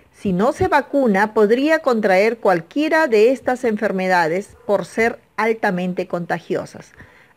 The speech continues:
Ambas se caracterizan por aparición de erupciones en la piel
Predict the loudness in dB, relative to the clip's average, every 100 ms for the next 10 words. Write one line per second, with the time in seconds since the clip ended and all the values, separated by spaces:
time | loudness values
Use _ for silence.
0 | -20 -4 0 0 0 0 0 -2 0 0
1 | 0 0 0 0 0 0 0 0 -2 -2
2 | -4 -2 -2 -2 -4 -2 0 0 0 0
3 | 0 -2 -8 -4 0 0 0 -2 -4 -4
4 | 0 0 0